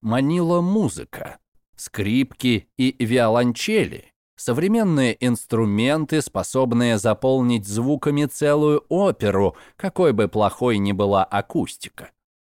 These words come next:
Через огромную золоченую дверь Элиза попала в полутемное фойе, пропахшее королевским эликсиром мистера Олкрофта для причесок и париков, а оттуда —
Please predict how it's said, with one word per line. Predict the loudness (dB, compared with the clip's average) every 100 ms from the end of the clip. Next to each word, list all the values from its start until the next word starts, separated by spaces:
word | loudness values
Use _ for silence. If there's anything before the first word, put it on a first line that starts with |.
| -2
Через | 2 2 2
огромную | 0 2 2 2 2 0 0
золоченую | -2 0 0 0 0 2 2 0 -2
дверь | -2 0 0 -2 -10 _ _ -6
Элиза | -2 0 0 -2
попала | -2 -2 0 2 2 0
в | -2
полутемное | -2 0 0 0 0 2 2 0
фойе, | -2 -2 -2 -2 0 -2
пропахшее | 0 -2 0 -2 -2 -2 0 0
королевским | 0 0 2 0 -2 -4 -4 -2
эликсиром | -2 -2 -4 -4 0 0 -2 -2
мистера | -2 -2 -2 -2 -2 0
Олкрофта | 0 0 -2 -2 0 0 0 0 0
для | 0 -2
причесок | 0 -2 -4 0 0 0 -4 -4 -4
и | -2
париков, | 0 0 0 -4 -10 -10 -18 _ _ _ -4
а | -2
оттуда — | 0 -4 -4 0 0 0 -6 -14